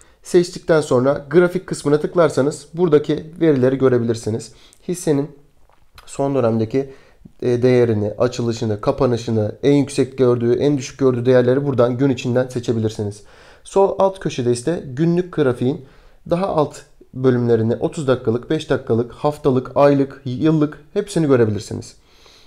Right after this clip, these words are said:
Şimdi isterseniz şurada sağ üst köşede veri yazan yere tıkladığınız zaman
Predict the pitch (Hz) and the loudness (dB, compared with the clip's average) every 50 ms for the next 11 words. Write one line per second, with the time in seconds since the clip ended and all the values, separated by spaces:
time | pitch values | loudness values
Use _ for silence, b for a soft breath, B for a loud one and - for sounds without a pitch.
0 | b b b b b b b b b b - - 233 185 156 165 - - - - | b b b b b b b b b b -4 -2 0 0 0 -2 -2 -6 -14 -12
1 | - 226 220 - - 220 214 - - 170 160 165 - - 196 170 170 175 - - | -10 -10 -6 0 2 2 2 2 0 0 -2 0 0 -2 0 0 -2 -4 0 2
2 | 185 185 185 - - 208 - - - 180 - - 127 143 151 135 127 143 151 165 | 4 4 4 2 0 -4 -6 -6 -4 -4 -2 0 0 0 0 2 4 4 4 6
3 | 190 180 160 - 131 123 117 117 113 120 120 - - - - 165 160 170 185 185 | 6 6 6 6 6 4 4 4 2 2 0 -2 -6 -4 -2 0 2 2 2 2
4 | 165 131 120 117 117 139 175 | 2 2 2 2 2 2 0